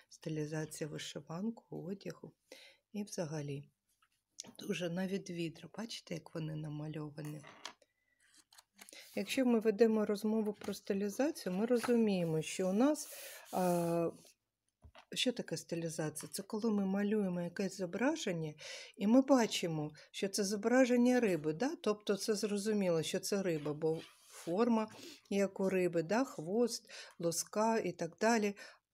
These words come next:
Але все одно, гляньте, от скільки ми бачимо риб, не одна не повторює іншу. Так.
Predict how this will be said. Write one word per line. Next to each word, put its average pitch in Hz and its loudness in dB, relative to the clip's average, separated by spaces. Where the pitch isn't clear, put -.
Але 208 8
все - 0
одно, 226 4
гляньте, 180 2
от 170 -2
скільки - -4
ми 175 0
бачимо 175 -2
риб, 240 0
не 175 2
одна 185 0
не 196 2
повторює 214 0
іншу. 151 -6
Так. - -18